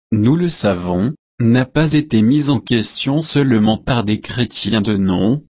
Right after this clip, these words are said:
et méprisée par les sages de ce monde. Mais plusieurs d'entre les fidèles même n'ont été affermis en elle qu'après avoir fait une longue et amère expérience d'eux-mêmes.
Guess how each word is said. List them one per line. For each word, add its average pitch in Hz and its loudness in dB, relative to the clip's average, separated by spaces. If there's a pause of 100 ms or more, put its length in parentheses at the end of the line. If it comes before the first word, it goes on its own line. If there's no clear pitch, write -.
(120)
et 110 2
méprisée 123 0
par 113 -2
les 110 2
sages 104 -2
de 131 -2
ce 160 -2
monde. 90 -2 (960)
Mais 131 4
plusieurs 156 -2
d'entre 135 0
les 104 0
fidèles 143 -2
même 139 2
n'ont 143 2
été 139 -2
affermis 147 2
en 160 2
elle 160 2
qu'après 135 -2
avoir 120 -2
fait 160 -2
une 113 2
longue 143 0
et 143 2
amère 147 2
expérience 117 0
d'eux-mêmes. 123 2